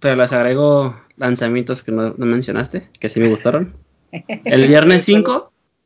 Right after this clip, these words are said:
Speaker 1: que seguramente ya lo vieron publicado, eh, el Dunk, eh, Team Red y el Syracuse.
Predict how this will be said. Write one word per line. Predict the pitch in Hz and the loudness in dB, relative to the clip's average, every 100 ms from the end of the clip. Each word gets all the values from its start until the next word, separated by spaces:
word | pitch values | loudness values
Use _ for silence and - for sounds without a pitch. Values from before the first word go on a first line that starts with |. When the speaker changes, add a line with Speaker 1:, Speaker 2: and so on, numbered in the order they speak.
| _ | _
Speaker 1:
que | - | -8
seguramente | 135 131 139 139 135 | -2 0 2 0 -2
ya | |
lo | 135 | -2
vieron | 135 139 | 0 -2
publicado, | 135 120 113 151 202 - _ _ _ _ _ | -6 -8 -2 -2 -2 -10 _ _ _ _ _
eh, | 135 131 135 131 131 131 - | -2 2 2 2 2 0 -2
el | 135 | -2
Dunk, | 135 147 151 156 160 - _ _ _ | 2 4 6 4 -2 -4 _ _ _
eh, | 131 131 131 127 127 127 127 127 - _ | -6 -4 -2 -2 -2 -2 -2 -6 -12 _
Team | 156 160 | 0 2
Red | 170 - _ _ _ _ _ _ _ _ _ _ _ _ _ _ _ _ _ _ _ _ | 2 -2 _ _ _ _ _ _ _ _ _ _ _ _ _ _ _ _ _ _ _ _
y | 120 143 147 151 160 - | -2 0 2 2 0 -2
el | 135 139 139 143 | -2 0 0 -2
Syracuse. | 165 151 156 349 - - _ | -2 -4 -4 -6 -12 -18 _